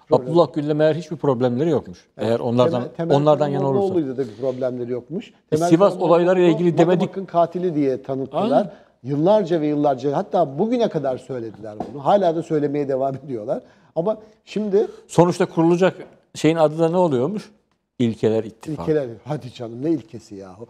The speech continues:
Speaker 1: Yani şimdi, e, Melih de, e, Melih Altınok da "Çok eğleneceğiz." diye bir yazı yazmış. E, şimdi, e, Mustafa Destici diyor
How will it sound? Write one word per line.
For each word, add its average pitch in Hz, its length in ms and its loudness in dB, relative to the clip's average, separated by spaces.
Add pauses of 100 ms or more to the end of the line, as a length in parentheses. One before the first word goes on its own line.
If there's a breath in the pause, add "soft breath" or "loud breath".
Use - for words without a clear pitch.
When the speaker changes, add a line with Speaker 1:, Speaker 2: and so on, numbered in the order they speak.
(240 soft breath)
Speaker 1:
Yani 143 220 -2
şimdi, 160 420 -2 (280 loud breath)
e, 139 240 -4
Melih 147 340 -6
de, 143 200 0 (160)
e, 110 40 -12
Melih 123 260 -8
Altınok 143 360 -12
da 123 100 -10
"Çok 143 240 -10
eğleneceğiz." 127 680 -8
diye 104 180 -14
bir 95 120 -20
yazı 104 320 -14
yazmış. 143 520 -6 (480)
E, 127 600 -4
şimdi, 151 380 -2 (400 loud breath)
e, 127 240 -10 (540)
Mustafa 151 400 -4
Destici 151 500 -8
diyor 147 240 0